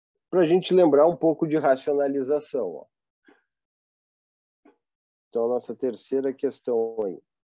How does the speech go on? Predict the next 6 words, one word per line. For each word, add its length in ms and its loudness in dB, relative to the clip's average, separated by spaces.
Raiz 800 -6
de 240 -14
três 500 -2
quintos 960 -4
mais 440 2
raiz 840 -6